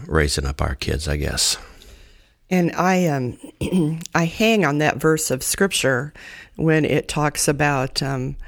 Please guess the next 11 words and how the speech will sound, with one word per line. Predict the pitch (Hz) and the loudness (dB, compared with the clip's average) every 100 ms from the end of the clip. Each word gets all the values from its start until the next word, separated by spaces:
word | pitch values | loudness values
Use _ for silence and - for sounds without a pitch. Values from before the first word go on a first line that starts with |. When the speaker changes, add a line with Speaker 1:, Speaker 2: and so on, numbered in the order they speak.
| - - - | -14 -16 -10
Speaker 2:
uh, | - - - - - | -6 -2 -2 -4 -2
training | - 165 156 147 | 2 4 4 2
up | 139 | 0
a | - | -2
child | - 156 147 139 131 | 2 4 4 4 2
or, | 135 139 | 0 0
or | 131 139 | 0 0
bringing | 151 156 151 135 135 | 2 4 4 2 2
them, | 135 131 135 - | 0 0 -2 -6
um, | 147 139 135 139 139 - - - - _ - | -4 -2 -2 -4 -8 -12 -18 -18 -20 _ -2
because | 156 180 - - | 4 6 6 2